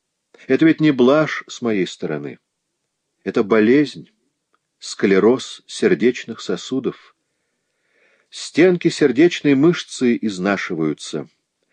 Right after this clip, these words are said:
истончаются и в один прекрасный день могут прорваться, лопнуть. А ведь мне нет сорока ещё. Я не пропойца, не прожигатель жизни».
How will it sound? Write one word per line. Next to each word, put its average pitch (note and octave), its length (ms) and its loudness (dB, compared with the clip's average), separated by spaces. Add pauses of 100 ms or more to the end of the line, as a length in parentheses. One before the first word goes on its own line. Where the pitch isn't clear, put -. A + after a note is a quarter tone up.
(220)
истончаются E3+ 1300 0
и A2+ 120 0
в F2+ 60 2
один F#2 240 0
прекрасный F2 640 -4
день E3 300 2
могут B2 420 -4
прорваться, F2 760 -4
лопнуть. E3 680 -8 (1080)
А F2+ 100 -2
ведь F2+ 200 0
мне G#2 360 2
нет D3+ 260 0
сорока A#2 540 -4
ещё. F#2 500 -10 (1600)
Я D#2+ 220 -2
не F#2 120 -4
пропойца, F#2+ 720 0
не E2 100 -8
прожигатель D2 720 -6
жизни». A#2 540 -8